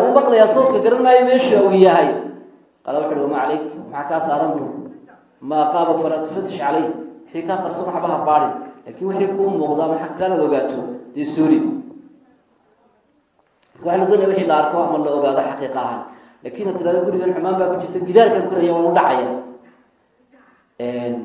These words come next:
culimadu way diideen in fara badan, laakiin haddii munkarka meesha gudaha ka dhacaya muxaqaq yahay, oo meesha fawaaxish lagu wado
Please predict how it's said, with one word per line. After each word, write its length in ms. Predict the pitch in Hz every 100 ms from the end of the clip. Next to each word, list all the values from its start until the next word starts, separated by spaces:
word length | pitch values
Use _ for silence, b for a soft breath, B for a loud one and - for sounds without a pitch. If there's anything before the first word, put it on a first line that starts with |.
| -
culimadu 300 | 139 180 180
way 120 | 156 -
diideen 300 | - - 170
in 60 |
fara 160 | - 139
badan, 220 | 139 139
laakiin 340 | 139 135 156 180
haddii 320 | - - 175
munkarka 480 | 190 247 240 170 160
meesha 300 | 170 202 185
gudaha 300 | 175 208 190
ka 80 | 202
dhacaya 340 | 190 170 156 156
muxaqaq 360 | - 202 -
yahay, 240 | 135 123 120 - - b b b -
oo 80 | 139
meesha 300 | 170 180 175
fawaaxish 440 | 160 165 180 - 156
lagu 140 | 151
wado 240 | 151 131